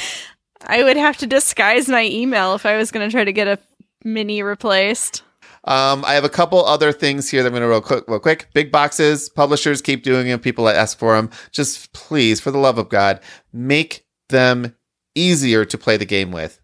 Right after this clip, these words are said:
Speaker 2: not harder. Anachrony,
Speaker 1: <laughs>
Speaker 2: once you put that in the big box, it's an unplayable game. The Trove Chest for Too Many Bones, when you put that in the big box, it is a much more playable game. Follow that model.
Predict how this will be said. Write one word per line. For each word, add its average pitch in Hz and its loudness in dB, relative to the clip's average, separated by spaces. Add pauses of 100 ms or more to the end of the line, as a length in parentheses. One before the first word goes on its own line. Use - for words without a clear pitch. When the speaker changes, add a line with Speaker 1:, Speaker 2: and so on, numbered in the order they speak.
(160)
Speaker 2:
not 101 -2
harder. 80 -4 (420)
Anachrony, 139 0 (260)
Speaker 1:
<laughs> - -14
Speaker 2:
once 139 0
you 156 0
put 147 0
that 143 2
in 139 -2
the 131 0
big 127 0
box, 123 0
it's 123 -6
an 120 -6
unplayable 104 -2
game. 87 -10 (320)
The 131 -2
Trove 143 0
Chest 156 0
for 135 2
Too 143 -4
Many 143 -2
Bones, 156 0
when 131 -8
you 123 -2
put 117 -4
that 139 2
in 165 -2
the 170 -2
big 175 -2
box, 190 0 (260)
it 135 2
is 135 2
a 135 2
much 120 -2
more 113 -2
playable 98 0
game. 76 -12 (240)
Follow 135 0
that 110 2
model. 85 -8